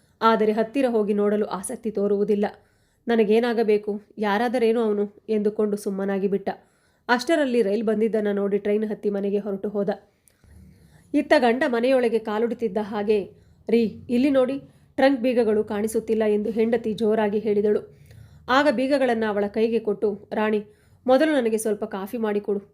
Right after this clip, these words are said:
ನನಗೆ ತುಂಬಾ ತಲೆನೋಯುತ್ತಿದೆ. ರಾತ್ರಿಯೆಲ್ಲ ಸರಿಯಾಗಿ ನಿದ್ದೆ ಇಲ್ಲ. ಸ್ವಲ್ಪ ಸಮಯದ ನಂತರ ನಾನು ಬ್ಯಾಂಕಿಗೆ ಹೋಗ್ಬೇಕು" ಎಂದು ಹೇಳಿ ಕಾಫಿ ಕುಡಿದು ಸ್ನಾನಕ್ಕೆ ಹೋದ.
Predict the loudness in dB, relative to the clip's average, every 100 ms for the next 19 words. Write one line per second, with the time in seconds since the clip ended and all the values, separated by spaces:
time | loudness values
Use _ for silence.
0 | -6 0 2 0 0 -2 -4 -4 -2 -2
1 | 0 -2 -4 -8 -10 _ _ _ 2 2
2 | 2 0 0 -2 -4 -2 -2 0 -2 -2
3 | 0 0 0 -6 _ _ _ _ _ 0
4 | 2 2 -2 0 0 0 -2 -2 -2 -4
5 | -6 _ _ _ -2 0 2 0 -2 -2
6 | -4 0 0 0 -2 0 -2 -2 0 0
7 | 0 -6 _ _ _ -2 -2 -4 -4 -2
8 | -2 -2 -4 -4 -6 -2 -2